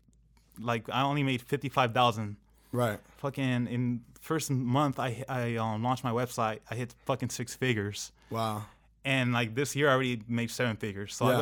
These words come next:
Speaker 1: I went from fucking five figures, um, five figures to seven figures in one year.
Speaker 2: That's nuts. But
Speaker 1: Yeah.
Speaker 2: at the same time, though, like, you did. So, like, a lot of people look at that and they're like, "Dude, like, he got lucky, he got rich overnight."
Speaker 1: Yeah,
Speaker 2: Like,
Speaker 1: but
Speaker 2: that's not possible for most people.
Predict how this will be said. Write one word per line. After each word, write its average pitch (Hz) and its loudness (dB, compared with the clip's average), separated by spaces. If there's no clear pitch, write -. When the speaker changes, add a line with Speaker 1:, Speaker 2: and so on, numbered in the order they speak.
Speaker 1:
I - 2
went 160 0
from 120 0
fucking 110 -4
five 127 4
figures, 135 0
um, 113 -4
five 135 0
figures 151 -4
to - -10
seven 123 -2
figures 110 -4
in 101 -6
one 101 -6
year. 95 -8
Speaker 2:
That's 135 -2
nuts. 117 -4
But 131 -8
Speaker 1:
Yeah. 113 6
Speaker 2:
at 110 4
the - 2
same 180 4
time, 139 4
though, 202 6
like, 123 -2
you 117 -6
did. 160 4
So, 151 0
like, 131 2
a 123 -2
lot 139 6
of 139 0
people 139 -4
look 131 -2
at 123 -6
that 131 0
and 123 0
they're 120 0
like, 117 -2
"Dude, 143 4
like, 120 -2
he - -14
got 120 0
lucky, 135 2
he 120 -2
got 120 0
rich 127 -2
overnight." 131 0
Speaker 1:
Yeah, 147 10
Speaker 2:
Like, 135 8
Speaker 1:
but 131 6
Speaker 2:
that's 139 2
not 143 6
possible 143 6
for 131 -6
most 127 -2
people. 143 2